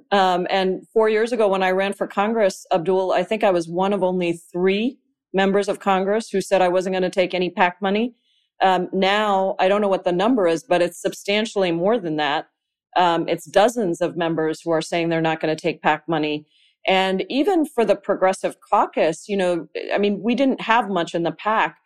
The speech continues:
but there wasn't a prohibition <laughs> on taking corporate pac money for the Progressive Caucus some years ago. Now there is. And I think,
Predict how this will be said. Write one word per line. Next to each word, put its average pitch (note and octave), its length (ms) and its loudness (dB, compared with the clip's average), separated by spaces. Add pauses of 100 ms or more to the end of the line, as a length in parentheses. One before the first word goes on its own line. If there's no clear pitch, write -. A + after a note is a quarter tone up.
(380)
but G#3 360 4
there G#3+ 160 2
wasn't A#3 420 0
a - 40 -2
prohibition F3+ 640 0
<laughs> - 0 -
on F3+ 160 -6
taking F#3+ 460 -2
corporate F3 340 0
pac F3 260 0
money E3+ 280 -2
for E3 160 -6
the E3 80 -2
Progressive E3+ 460 -4
Caucus E3 600 -2 (280)
some F#3+ 260 0
years A3 320 2
ago. D#3 400 0 (220)
Now G3+ 240 2
there F#3 200 0
is. G3+ 500 0 (420)
And G#3+ 340 2
I G#3 120 4
think, B3 360 -2